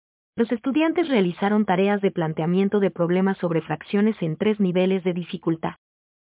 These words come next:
Los docentes formularon sus predicciones mediante entrevistas y cuestionarios. Los datos se analizaron temáticamente, con base en el marco de flexibilidad matemática de Silver y se triangularon a partir de las producciones estudiantiles,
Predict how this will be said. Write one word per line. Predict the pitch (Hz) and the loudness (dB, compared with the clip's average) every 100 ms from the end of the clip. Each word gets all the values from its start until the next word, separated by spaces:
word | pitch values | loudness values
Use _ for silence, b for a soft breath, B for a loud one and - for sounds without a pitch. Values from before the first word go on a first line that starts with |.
| _ _ - | _ _ 0
Los | 226 | 0
docentes | 226 240 311 311 320 | 2 0 -2 -2 -2
formularon | 240 202 180 196 208 | 0 2 4 4 2
sus | 208 190 | 0 -4
predicciones | - 170 160 - 208 214 208 | -2 -2 -2 -2 2 2 2
mediante | 175 165 160 160 | 0 0 -2 -2
entrevistas | 156 151 156 214 - 220 208 | -2 -2 -2 -2 -4 -8 -6
y | |
cuestionarios. | - 185 - 180 165 143 - - _ _ _ _ _ _ _ _ | -6 -6 -2 0 -2 -4 -10 -16 _ _ _ _ _ _ _ _
Los | - 233 | -2 0
datos | 220 311 339 | 2 0 -2
se | 320 | 0
analizaron | 233 180 180 208 214 208 | 2 2 0 -2 0 2
temáticamente, | 180 180 190 214 208 196 175 - _ | 2 0 0 0 2 2 -2 -12 _
con | - 214 | 0 4
base | 262 285 311 | 4 2 0
en | 240 | 2
el | 180 | 2
marco | 185 202 202 | 2 2 2
de | 214 | 0
flexibilidad | 196 165 - 175 175 180 196 | 0 -4 -6 -4 -2 2 2
matemática | 208 208 180 175 180 180 170 | 2 0 0 0 -2 -4 0
de | 165 | -2
Silver | - 226 214 196 | 0 0 2 0
y | 196 | 0
se | 175 | -4
triangularon | - 175 175 180 220 233 | -4 -2 2 2 2 2
a | |
partir | 196 165 - 202 | 0 -4 -2 -2
de | 196 | 0
las | 190 170 | 0 -2
producciones | 170 160 156 - 196 185 | -4 -4 -4 -2 -2 -2
estudiantiles, | 180 - 185 185 196 240 180 | -6 -4 -2 -2 0 0 -2